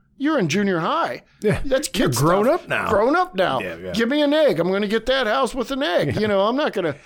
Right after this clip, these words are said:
Speaker 1: sit around, you know, you know, the last year I went Halloween, I went as Paul Stanley from Kiss.
Speaker 2: Nice.
Speaker 1: You know, because back then, Kiss was good. And then you turn thirteen and go,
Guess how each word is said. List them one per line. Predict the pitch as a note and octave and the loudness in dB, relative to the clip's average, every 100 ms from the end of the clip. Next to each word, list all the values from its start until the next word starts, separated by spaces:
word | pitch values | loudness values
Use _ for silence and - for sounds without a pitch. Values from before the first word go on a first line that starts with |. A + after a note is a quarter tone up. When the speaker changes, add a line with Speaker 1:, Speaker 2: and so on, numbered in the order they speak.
| - - - _ | -20 -20 -20 _
Speaker 1:
sit | - - G#3 F#3+ | -10 -4 0 2
around, | F3+ F#3 F3 - | 2 2 -2 -6
you | G3+ F3+ F#3 | -4 0 0
know, | F#3 | -2
you | A3+ G3+ | -2 2
know, | F3 | 2
the | F3+ | 4
last | G3+ G#3+ | 2 0
year | C4 | 0
I | G#3+ | 0
went | G#3+ F#3 | 0 0
Halloween, | G#3+ G3+ A#3+ A#3+ | 0 0 0 0
I | |
went | E3+ F#3 | 0 0
as | E3 | -4
Paul | - - A#3 | -2 0 2
Stanley | G3 - B3 C4+ F3 | 0 -2 -2 -2 -4
from | E3 - | -6 -12
Kiss. | - C#4 - - - - - | -6 -6 -6 -8 -10 -10 -10
Speaker 2:
Nice. | - - - | -10 -10 -6
Speaker 1:
You | B3 | -2
know, | G3 G3 G3 _ _ - | 0 -2 -6 _ _ -6
because | G3 F#3+ E3 | -4 0 -2
back | C3+ F3 E3+ | 0 0 0
then, | C#4 C4+ A3+ G#3 - _ - | 0 0 0 -6 -12 _ -4
Kiss | B3+ - | -2 -2
was | E3 B2+ | -4 -8
good. | D3 D4+ A3 C3+ - | -6 0 0 0 -6
And | D3+ D#3 | -6 -4
then | A#3+ | -2
you | G#3+ | -4
turn | - F3+ F3 | -2 -2 -2
thirteen | C#3 G3 F3+ A3 A#3+ | 0 -2 0 -4 -4
and | D#3+ | -2
go, | C#3+ C3+ | -2 -2